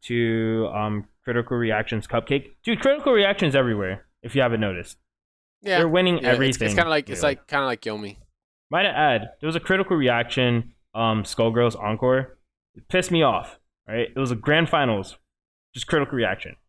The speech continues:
Speaker 1: The only games that, like, under Night and Birth,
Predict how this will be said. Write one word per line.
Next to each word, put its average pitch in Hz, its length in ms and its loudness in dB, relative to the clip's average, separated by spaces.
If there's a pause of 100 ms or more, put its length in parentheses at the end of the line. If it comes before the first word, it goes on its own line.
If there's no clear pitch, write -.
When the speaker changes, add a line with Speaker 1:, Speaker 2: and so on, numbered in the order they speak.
(1200)
Speaker 1:
The 117 120 -8
only 170 280 2
games 139 500 2 (280)
that, 117 520 0 (380)
like, 123 320 -6
under 156 200 4
Night 175 220 2
and 151 100 2
Birth, 131 300 0